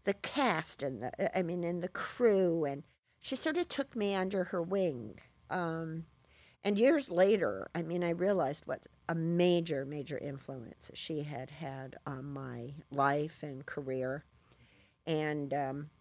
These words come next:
I was doing a play, actually, on, uh, at the Hartford stage. We had done it at the Mark Taper Forum and then moved it to the Hartford, and it was the Christmas parade.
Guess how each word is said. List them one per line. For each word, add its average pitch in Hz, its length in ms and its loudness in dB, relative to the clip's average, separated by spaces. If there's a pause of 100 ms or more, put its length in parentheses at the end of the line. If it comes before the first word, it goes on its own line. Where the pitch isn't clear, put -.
(140)
I 180 120 6
was 202 140 2
doing 165 300 0
a 151 60 0
play, 165 640 4 (260)
actually, 156 480 -6
on, 147 300 -4 (220)
uh, 151 200 -8
at 160 180 -2
the 147 80 -2
Hartford 156 640 -2
stage. 156 720 0 (440)
We 160 100 2
had 160 140 2
done 156 180 6
it 151 160 -2
at - 120 -8
the 151 80 0
Mark 143 280 -6
Taper 151 340 -4
Forum 165 540 0 (840)
and 151 200 0
then 151 240 4
moved 202 320 4
it 147 120 -2
to - 140 -10
the 160 80 -4
Hartford, 202 520 0
and 147 160 -2
it 131 80 -6
was - 120 -6
the - 80 -6
Christmas - 760 -4
parade. 131 540 -6